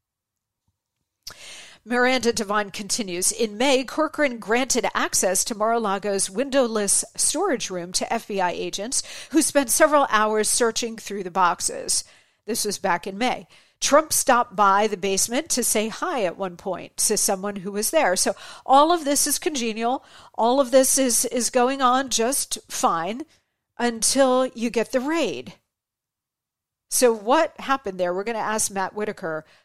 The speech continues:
former Attorney General under President Trump, how you go from working together in a cooperative way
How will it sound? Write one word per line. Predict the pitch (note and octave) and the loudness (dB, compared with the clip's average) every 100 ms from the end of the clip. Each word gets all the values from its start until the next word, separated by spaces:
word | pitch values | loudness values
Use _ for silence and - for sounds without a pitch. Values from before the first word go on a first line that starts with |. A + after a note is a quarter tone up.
| _ | _
former | - A3 G3+ | -4 -4 -4
Attorney | F3+ - G3 F#3 | -4 -6 -6 -8
General | E3 G#3 G3 E3+ - | -4 -4 -4 -6 -4
under | B3 C#4+ A3+ F#3 D3+ - _ _ | -6 -4 -2 -2 -2 -6 _ _
President | A#3 G#3 G3 F3 | -2 -2 -4 -8
Trump, | - F#3+ F3+ - - | -4 -4 -4 -10 -18
how | - D4 | -2 2
you | D4+ B3+ | 2 0
go | G#3 B3 C4 | 0 4 4
from | C#4 - G#3 G#3 G3+ - - | 2 0 2 2 -6 -18 -12
working | - E4+ E4 D4+ | -2 0 0 -2
together | B3 C4 A#3+ A#3 D4 E4 | -2 -2 -2 0 0 0
in | G#3 | 0
a | |
cooperative | F#3+ - A3 B3 B3 G#3+ G#3+ | -4 -2 0 2 0 0 -2
way | A#3 C#4 G#3 G3 | 2 4 4 0